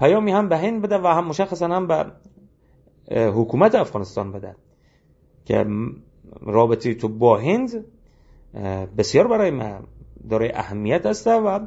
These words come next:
برای من گران تمام می‌شه و من هر آن چیزی که در دست داشته باشم به میدان میارم تا این رابطه شکل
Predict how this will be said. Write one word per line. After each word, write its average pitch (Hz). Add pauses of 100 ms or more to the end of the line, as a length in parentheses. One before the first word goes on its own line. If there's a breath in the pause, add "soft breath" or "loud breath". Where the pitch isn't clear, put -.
(460 soft breath)
برای 113
من 151
گران 147
تمام 117
می‌شه 98 (160)
و 117
من 170
هر 170
آن 208
چیزی 233
که 117
در 110
دست 107
داشته 120
باشم 190
به 143
میدان 113
میارم 220
تا 143
این 143
رابطه 123
شکل 220